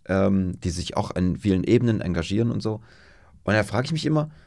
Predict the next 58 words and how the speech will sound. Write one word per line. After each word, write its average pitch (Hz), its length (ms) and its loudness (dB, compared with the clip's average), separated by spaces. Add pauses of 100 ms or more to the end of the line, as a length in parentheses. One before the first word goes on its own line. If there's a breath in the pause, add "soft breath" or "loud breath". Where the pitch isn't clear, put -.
(440 loud breath)
das 113 300 0
eine 151 260 4
ist - 140 -4
halt 127 160 2
die 120 100 2
Haltung, 107 320 2
die 98 80 0
man 95 140 2
irgendwie 95 260 2
mitbringt 127 400 0
oder 87 160 -2
die 95 160 -2
Themen, 120 300 4
die 98 100 -2
man, 95 260 0 (240)
keine - 220 -2
Ahnung, 101 220 0
da 104 100 2
hat 107 140 -2
man 98 100 0
so 92 80 -2
ein 90 80 0
Sammelsurium 95 680 4
in 90 140 2
seinem 90 220 2
Buch 117 240 0
und 92 160 0
sagt, 95 200 0
okay, 82 200 2
das 92 160 0
sind 98 100 0
meine 92 220 2
Themen, 98 240 4
die 95 100 2
nehme 87 160 2
ich 87 140 -2
halt 78 120 -2
mit. 85 200 -2 (680 loud breath)
Ähm, 95 300 4 (560)
aber 104 140 4
es 104 100 -2
lebt 120 200 4
ja 139 60 6
vom 107 220 0
Austausch, 95 500 2
es - 100 -4
lebt 98 200 0
ja 113 120 4
irgendwie 113 540 2 (300 loud breath)
davon, 110 580 0 (180 loud breath)
okay, - 240 2
ich 123 140 2
habe - 100 2
jetzt 107 120 -2
mit 101 160 2
den 110 120 8
und 101 160 2
den 110 360 4